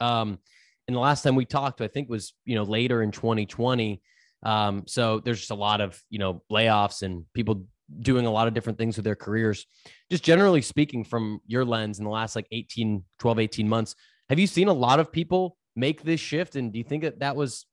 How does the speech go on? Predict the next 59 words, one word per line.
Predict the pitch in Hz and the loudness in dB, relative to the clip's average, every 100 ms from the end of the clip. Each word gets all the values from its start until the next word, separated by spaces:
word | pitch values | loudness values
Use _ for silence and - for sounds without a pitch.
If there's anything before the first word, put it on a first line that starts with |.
| - | -2
covid | 139 151 190 | -2 0 -2
related, | 190 196 202 175 | -2 0 0 -2
of | 131 | 0
folks | 139 143 - | -2 0 0
like, | 127 - _ _ _ _ | -2 -2 _ _ _ _
"Shit, | - - 127 - | -20 -8 -8 -4
like, | 101 95 _ - | -6 -6 _ 0
I | 131 | 2
don't | 165 | 4
have | 135 147 | 4 2
the | 131 | 0
security | - - 127 143 143 | -4 -4 -2 0 0
that | 127 117 | 0 0
I | 110 - - | -2 -6 -6
thought | 113 143 | -4 -2
I | 131 | -2
had | 110 135 147 | -2 -2 -2
at | 139 | -4
this | 135 120 | -6 -8
company | - 143 151 160 160 | -4 -2 0 0 0
and | 127 117 | -2 -4
I | 120 | -6
wanna | 123 139 | -6 -4
do | 131 131 | -4 -2
my | 127 | 0
own | 123 120 | -2 -4
thing," | 147 165 165 | -2 0 0
or, | 135 110 _ _ _ | -2 -4 _ _ _
"I'm | 110 120 | -8 0
realizing | 143 143 139 131 131 123 110 - | 2 4 4 2 0 -2 -4 -8
how | 117 | -8
precious | 117 135 127 110 - | -4 -4 -4 -6 -6
time | 139 156 156 | -2 0 2
is | 156 123 | 0 -2
or | |
my | 110 101 | -6 -4
family | 151 156 156 151 123 | -2 0 0 0 0
and | 104 _ _ _ _ - | -4 _ _ _ _ -6
I | |
wanna | 117 120 | -4 -2
have | 120 117 | -2 -2
more | 117 104 | -2 -4
freedom"? | - 165 180 180 175 - | -2 0 2 2 0 -6
Eh, | 131 - | -12 -10
have | 110 139 | -8 -4
you | 147 | 4
noticed | 156 180 180 | 4 4 2
that | 165 | 0
as | 139 | 0
a | 123 | -2
major | 113 123 135 160 | -2 -2 -2 -4
shift, | - 139 196 - | -2 -2 -2 -2
or | 135 120 | -4 -2
do | 117 | -6
you | |
feel | - 139 | -4 -2
like | 131 120 | 0 -2
it's | 117 | -6
just, | - 123 - | -8 -8 -10